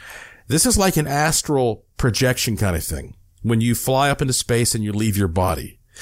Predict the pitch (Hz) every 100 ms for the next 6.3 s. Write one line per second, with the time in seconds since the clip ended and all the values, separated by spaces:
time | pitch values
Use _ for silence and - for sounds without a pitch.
0 | - - - - 113 131 143 151 131 156
1 | 214 226 123 120 101 - - 107 98 95
2 | - 98 87 92 - 98 90 90 82 80
3 | 82 - _ _ _ _ _ _ _ -
4 | - - - - - 123 117 120 110 110
5 | 113 120 117 104 87 104 101 95 - 101
6 | 98 92 85